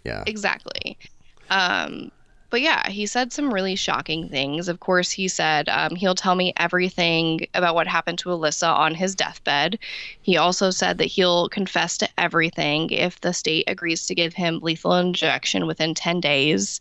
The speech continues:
Speaker 2: Um, yeah, he basically was awful and mocked me and spoke horrible about Alyssa, and it was awful but very telling, and I recorded the entire thing.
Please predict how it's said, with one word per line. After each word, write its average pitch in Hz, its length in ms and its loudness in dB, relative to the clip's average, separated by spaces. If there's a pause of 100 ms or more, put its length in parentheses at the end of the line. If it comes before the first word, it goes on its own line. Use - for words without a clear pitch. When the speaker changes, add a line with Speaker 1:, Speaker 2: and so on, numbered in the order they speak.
(480)
Speaker 2:
Um, 170 300 2
yeah, 294 160 4
he 208 160 0
basically 226 340 4
was 226 140 4
awful 196 400 2
and 170 160 2
mocked 147 320 0
me 196 260 4
and 175 140 2
spoke 175 380 0
horrible 180 540 2
about 165 200 2
Alyssa, 110 640 2
and 156 440 2
it 147 220 0
was 90 340 0 (480)
awful 190 440 4
but 190 180 2
very 175 340 2
telling, 202 460 2
and 165 100 2
I 160 120 4
recorded 180 520 0
the 185 120 0
entire 165 340 0
thing. 226 340 -2